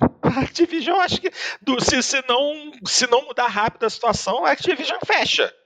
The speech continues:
<laughs> Tá complicado, muito complicado pra eles. Assim, eu, eu, como uma pessoa comum, não consigo medir o tamanho da situação, mas,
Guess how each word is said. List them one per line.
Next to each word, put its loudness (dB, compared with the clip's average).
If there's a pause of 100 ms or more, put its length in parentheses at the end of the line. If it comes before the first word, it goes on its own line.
(120)
<laughs> -4
Tá 2
complicado, -2 (320)
muito -4
complicado 0
pra 0
eles. -4 (640)
Assim, 0 (1800)
eu, 0
eu, 2
como -6
uma 2
pessoa -2
comum, -6
não -4
consigo -2
medir 0
o -6
tamanho 0
da 2
situação, 0 (640)
mas, 0